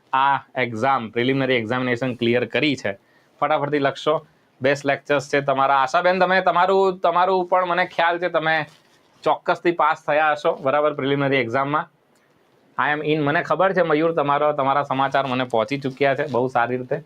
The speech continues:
અને ચલીએ, આ આપણું મેરિટનું પ્રિડિક્શન હતું, કંઈક આ લગભગ મારા જેવા જ લાગતા ભાઈ છે. આ એ જ કાળો, કાળો દોરો હાથમાં પહેરેલો છે,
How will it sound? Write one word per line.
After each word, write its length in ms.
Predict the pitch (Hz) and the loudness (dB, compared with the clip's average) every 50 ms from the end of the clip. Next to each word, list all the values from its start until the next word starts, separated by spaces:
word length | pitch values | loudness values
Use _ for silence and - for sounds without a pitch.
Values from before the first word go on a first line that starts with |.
| _ _ _ _ _ _ _ | _ _ _ _ _ _ _
અને 520 | 127 117 120 123 120 120 123 123 120 120 120 - | -4 -2 -2 0 0 0 0 -2 -2 -2 0 0
ચલીએ, 340 | 160 165 165 151 123 110 - _ _ _ - | 2 2 2 2 0 -2 -6 _ _ _ -2
આ 260 | 143 143 156 165 160 | 0 2 4 2 2
આપણું 260 | 160 165 160 165 165 | 0 0 -2 -2 0
મેરિટનું 420 | 156 143 139 147 151 151 151 156 147 | 0 0 0 0 0 0 0 0 0
પ્રિડિક્શન 400 | 139 139 147 143 - - 151 151 | 0 0 -2 0 0 0 0 0
હતું, 240 | 151 156 165 160 - - | 0 -2 -6 -8 -2 0
કંઈક 260 | 139 135 127 127 - 143 135 135 139 _ _ _ _ _ _ - | 0 0 0 -2 0 0 0 0 -2 _ _ _ _ _ _ -4
આ 160 | 139 139 143 | -2 0 0
લગભગ 360 | 143 147 135 127 135 139 131 | 0 0 0 0 0 -2 0
મારા 280 | 135 131 123 127 135 135 | 0 2 2 4 2 2
જેવા 280 | 131 123 123 127 131 135 | 0 0 2 2 2 2
જ 80 | 127 | 2
લાગતા 400 | 127 127 123 117 - _ - 131 | 0 0 0 0 0 _ -2 -2
ભાઈ 280 | 123 113 120 127 135 127 | 0 0 0 0 0 0
છે. 180 | 131 139 139 - - - - - - - | -2 -4 -6 -8 -12 -16 -16 -16 -4 -2
આ 140 | 123 123 131 | 0 2 2
એ 180 | 127 131 139 | 2 0 0
જ 40 | 135 - - | -2 -4 -2
કાળો, 400 | - 120 123 127 127 127 123 120 | -2 0 2 2 0 0 -2 -2
કાળો 340 | - - 123 117 - 147 | -2 -2 0 2 2 0
દોરો 260 | 135 123 120 123 131 131 | 0 0 0 2 4 4
હાથમાં 360 | 127 117 - - 131 131 117 | 4 2 2 0 -2 -2 0
પહેરેલો 340 | 123 123 127 131 131 135 127 | 0 0 0 0 0 0 -2
છે, 160 | 127 139 | -2 -6